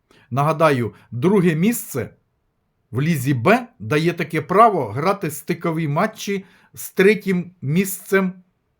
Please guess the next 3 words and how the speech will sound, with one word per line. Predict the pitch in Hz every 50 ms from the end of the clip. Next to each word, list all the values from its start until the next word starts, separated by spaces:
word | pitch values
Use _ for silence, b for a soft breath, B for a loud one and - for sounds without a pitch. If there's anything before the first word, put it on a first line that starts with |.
| _ _ -
Ліги | 131 151 160 170 180 165 139 135 156 165 151 139 - _ _ _ -
А. | - 185 156 110 - - _ _ _ _ _ _ _ _ _ _ _ _ _ _ _ _ _ _ _ _ _ _ _ _ _ _ _ _ _ _ _ _ _ _ _ _ _ _ _ _ _ _ _ _ _ _ - -
І | 175 180 156 - -